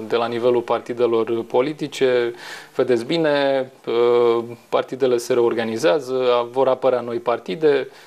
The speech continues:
Punctul meu de vedere este, în ceea ce privește acest lucru, că pluralismul politic trebuie încurajat. Uh,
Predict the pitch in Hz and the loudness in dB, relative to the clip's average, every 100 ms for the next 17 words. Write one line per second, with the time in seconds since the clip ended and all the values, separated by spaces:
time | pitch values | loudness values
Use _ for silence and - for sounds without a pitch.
0 | - _ - 160 160 151 139 131 135 139 | -20 _ -4 -2 0 2 2 2 4 4
1 | 139 131 139 127 123 120 - 127 123 123 | 2 2 2 2 2 -2 -6 -6 -4 -4
2 | - 139 135 131 127 135 - 131 120 113 | 0 0 -2 -4 0 0 2 0 2 0
3 | - - - - 131 143 127 135 131 135 | -6 -20 -14 -4 -2 0 0 0 0 2
4 | 127 113 139 - - _ - 127 120 - | 2 0 -2 -2 -4 _ -20 -18 -14 -2
5 | 131 131 131 135 139 123 131 127 123 147 | 0 2 2 0 -6 -2 -2 -2 -2 0
6 | 143 131 120 120 107 127 175 - - _ | 0 -2 -2 0 0 -2 -2 -8 -20 _
7 | _ - - _ - 120 135 135 131 131 | _ -20 -20 _ -2 2 2 2 2 2
8 | 127 127 123 | 2 0 -4